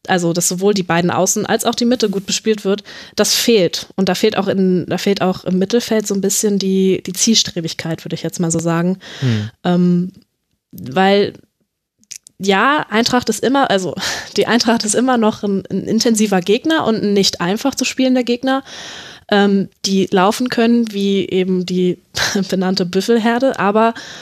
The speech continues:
Speaker 1: ähm, es fehlt, es fehlt da die Qualität, um, also nicht,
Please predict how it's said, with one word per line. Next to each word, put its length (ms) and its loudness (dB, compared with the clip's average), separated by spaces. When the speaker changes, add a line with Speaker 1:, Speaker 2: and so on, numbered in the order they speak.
Speaker 1:
ähm, 440 0
es 240 0
fehlt, 340 2
es 140 0
fehlt 180 2
da 80 2
die 120 -4
Qualität, 680 0
um, 340 0
also 200 2
nicht, 260 0